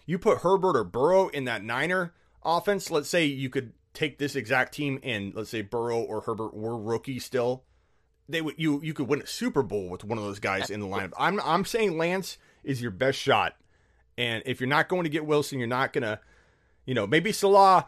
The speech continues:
This is another thing I thought, you know, Salah going over to New York to become the coach. I like the guy a lot. I think he has a real good shot at turning this organization around if they give him the control and power and, and the Jets organization doesn't, you know, punt their future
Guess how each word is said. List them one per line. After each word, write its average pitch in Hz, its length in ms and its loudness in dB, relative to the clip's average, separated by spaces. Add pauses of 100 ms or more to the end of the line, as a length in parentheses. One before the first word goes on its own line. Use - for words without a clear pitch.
(160)
This 170 160 -6
is 190 100 -2
another 190 240 4
thing 147 220 -4
I 120 60 2
thought, 110 340 2
you 143 80 -4
know, 117 80 -2
Salah 147 420 2
going 139 300 4
over 139 220 4
to 131 80 6
New 117 120 -2
York 135 300 4
to 135 60 -8
become 107 320 -4
the 95 80 -2
coach. 156 400 4
I 104 80 0
like 113 280 0
the 147 80 -6
guy 127 220 4
a 107 80 2
lot. 123 320 2
I 107 100 -2
think 98 160 -8
he 98 140 -8
has 95 140 -4
a 90 40 -6
real 117 240 4
good 127 180 0
shot 113 220 2
at 107 100 -6
turning 127 240 -6
this 110 140 -8
organization 110 680 -8
around 117 400 -4
if - 100 -8
they 104 120 -4
give 107 220 -6
him 110 200 -6
the 95 120 -6
control 120 520 -2
and 90 100 -8
power 123 460 2
and, 101 360 -6
and 117 160 -6
the 98 80 -4
Jets 107 420 -2
organization 123 760 -6
doesn't, 107 340 -6 (160)
you 127 100 -8
know, 98 80 -4
punt - 300 -6
their 110 120 -4
future 156 540 -4